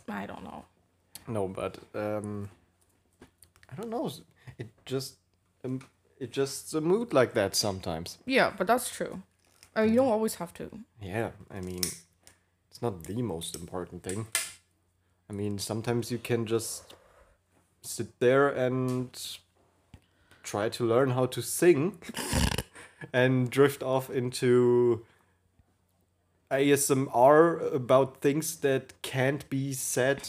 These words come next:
Speaker 2: on a podcast or anywhere else because it's too racist.
Speaker 1: Yeah, exactly.
Speaker 2: Just racist A S M R.
Speaker 1: <laughs> Just ra-, racist A S M R, you know.
Speaker 2: Just the sound of a whip.
Speaker 1: <laughs> See, the,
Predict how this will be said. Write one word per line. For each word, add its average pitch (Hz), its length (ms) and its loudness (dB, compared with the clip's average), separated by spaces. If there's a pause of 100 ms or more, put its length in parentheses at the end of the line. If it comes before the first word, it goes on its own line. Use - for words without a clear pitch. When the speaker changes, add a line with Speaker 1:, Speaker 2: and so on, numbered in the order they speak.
(140)
Speaker 2:
on 120 160 -2
a 127 60 0
podcast 131 560 0
or 120 160 4
anywhere 120 440 6
else 135 300 2
because 123 460 2
it's 117 260 -6
too - 140 -4
racist. 127 640 4 (140)
Speaker 1:
Yeah, 196 420 2 (160)
exactly. 196 380 0
Speaker 2:
Just - 100 -6
racist 131 540 2
A 127 160 6
S 135 160 4
M 127 120 6
R. 139 300 6
Speaker 1:
<laughs> - 20 2
Just 233 300 10
ra-, 233 260 8 (360)
racist - 500 -8
A - 160 -14
S - 140 -10
M - 60 -16 (120)
R, - 60 -18 (280)
you 226 160 10
know. 185 240 -2
Speaker 2:
Just - 220 -6
the 117 60 -6
sound 107 360 -4
of 107 120 -8
a 98 60 -4
whip. 104 280 0 (240)
Speaker 1:
<laughs> 208 160 -2 (3000)
See, 294 180 4
the, 226 180 6